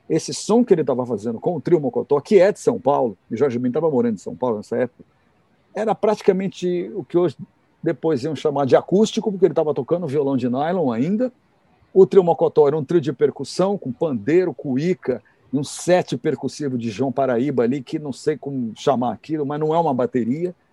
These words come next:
mas é algo que se aproxima de uma bateria, mas não é, porque não tem bumbo. É uma mistura, assim. Então, essa sonoridade desse álbum duplo, com os grandes hits do Jorge Ben, gravado ali no meio dos anos setenta, é o que muita gente hoje entende como sendo o nascimento do samba rock,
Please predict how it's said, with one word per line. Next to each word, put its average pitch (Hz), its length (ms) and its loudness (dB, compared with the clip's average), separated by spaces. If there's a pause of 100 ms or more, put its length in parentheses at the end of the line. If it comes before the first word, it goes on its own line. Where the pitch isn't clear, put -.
(320)
mas 131 200 0
é 156 40 4
algo 139 200 4
que - 60 -14
se - 100 2
aproxima 170 560 0
de 135 80 -2
uma 127 140 0
bateria, 123 400 0
mas 127 220 0
não 120 260 2
é, 160 80 0
porque 143 180 -4
não 117 100 -4
tem 110 160 -6
bumbo. 127 600 -4 (320)
É 160 60 -4
uma 220 120 0
mistura, 208 500 6
assim. - 200 -8 (580)
Então, 185 220 -2
essa 254 240 0
sonoridade 151 960 2 (280)
desse 151 260 -2
álbum 156 300 -2
duplo, 151 360 2
com 170 120 -8
os 120 80 -8
grandes 156 460 0
hits 139 380 0
do 117 100 -4
Jorge 107 320 -6
Ben, 123 220 0
gravado 113 440 -4
ali 113 140 0
no 120 100 0
meio 131 160 0
dos 127 100 -4
anos 120 140 -2
setenta, - 560 -6 (640)
é 214 100 2
o 233 120 6
que 226 580 -2 (220)
muita 226 320 2
gente 175 320 -2
hoje 185 240 0
entende 180 280 0
como 190 200 -4
sendo 185 320 -8
o 180 40 -4
nascimento 180 640 0
do 165 100 0
samba 160 300 0
rock, 120 480 2